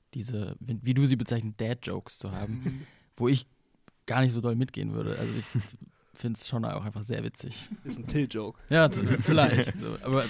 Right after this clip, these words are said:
Speaker 1: also ich würde gerne so welche Witze machen,
Speaker 3: <laughs>
Speaker 1: tatsächlich.
Speaker 3: Aber ich find's schön, dass du, also da, wie du das gerade aber beschrieben hast, dieses Perfektion nicht durch Wegnehmen und Polieren, bis ein Satz so ist, dass er nicht anders sein kann, sondern einfach draufschütten, draufschütten, draufschütten,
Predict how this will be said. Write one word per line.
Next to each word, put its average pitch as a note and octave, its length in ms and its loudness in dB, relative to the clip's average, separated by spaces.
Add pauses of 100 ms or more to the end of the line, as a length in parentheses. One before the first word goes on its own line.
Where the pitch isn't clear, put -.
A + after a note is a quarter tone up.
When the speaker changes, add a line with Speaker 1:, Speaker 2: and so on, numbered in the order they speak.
Speaker 1:
also B2+ 180 2
ich G#2+ 240 -6
würde C3 180 2
gerne C#3 280 2
so G#2+ 80 -4
welche G#2 180 -4
Witze D#3 220 0
machen, - 340 -4 (180)
Speaker 3:
<laughs> - 180 -20
Speaker 1:
tatsächlich. - 540 -8 (1400)
Speaker 3:
Aber D3+ 180 2
ich - 80 0
find's E3 220 0
schön, E3 220 2
dass D3 180 -2
du, D#3+ 100 -6
also C#3 220 -2
da, D3+ 160 -4
wie C#3+ 140 -4
du D#3 100 -2
das C#3+ 180 -4
gerade C#3+ 240 -2
aber C3 140 0
beschrieben C3+ 400 -4
hast, C3 240 -6
dieses B2 380 -6 (720)
Perfektion D3 680 0
nicht D3 280 -2
durch C3 260 -2
Wegnehmen C#3+ 580 -2
und C3 220 -2
Polieren, D3 500 0
bis C#3+ 260 -6
ein C3 180 -4
Satz C3+ 420 -4
so C3+ 360 -2
ist, D3 380 -2
dass B2 160 -4
er B2 140 -4
nicht C#3 340 -4
anders C3+ 340 -4
sein B2+ 320 -4
kann, C#3 320 -2
sondern B2 300 -2
einfach A#2+ 300 -6
draufschütten, B2+ 680 -6
draufschütten, B2+ 560 -6
draufschütten, A#2+ 760 -6